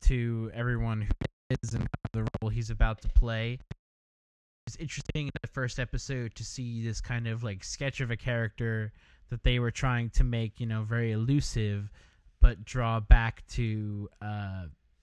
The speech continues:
you know, uh, ex-, you know, all the things and characteristics we know about, you know, Adrian, that he's a little eccentric and that he's, you know, European, <laughs> you know, uh,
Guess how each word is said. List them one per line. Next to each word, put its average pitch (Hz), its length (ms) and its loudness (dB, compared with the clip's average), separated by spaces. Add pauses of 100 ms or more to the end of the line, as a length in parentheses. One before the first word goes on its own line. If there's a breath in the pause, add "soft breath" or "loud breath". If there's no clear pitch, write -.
you 127 140 -4
know, 104 300 -4 (540 soft breath)
uh, 123 80 -6 (200)
ex-, 131 340 -6
you 120 220 -10
know, 110 100 -8
all 127 180 -4
the 120 140 -8 (100)
things 127 300 -2
and 110 100 -6
characteristics 117 840 -4
we 113 120 -6
know 110 320 -4
about, 101 520 -2 (160)
you 107 100 -8
know, 101 180 -6
Adrian, 123 480 -2
that 101 100 -8
he's 107 360 -6 (420 soft breath)
a 113 60 -12
little 101 120 -6
eccentric 147 840 2 (340 soft breath)
and 107 420 -10
that 95 100 -14
he's, 101 380 -12
you 101 80 -10
know, 95 120 -8
European, 143 960 6 (160 soft breath)
<laughs> - 180 -18
you 156 180 4
know, 143 380 0 (500 loud breath)
uh, 131 440 4